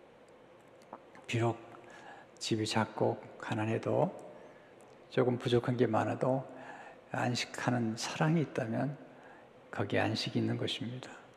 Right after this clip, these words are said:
근데 이 보아스라는 사람은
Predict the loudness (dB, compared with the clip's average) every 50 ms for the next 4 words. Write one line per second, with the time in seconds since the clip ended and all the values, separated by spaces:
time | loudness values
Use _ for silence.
0 | -20 -20 -20 -20 -20 -20 -20 -20 -20 -20 -20 -20 -20 -20 -20 -20 -20 -20 -20 -18
1 | -16 -14 -12 -10 -10 -4 4 10 12 12 12 12 10 8 8 10 10 8 6 6
2 | 6 6 6 6 6 6 6 6 4 4 2 2 0 -2 -4 -6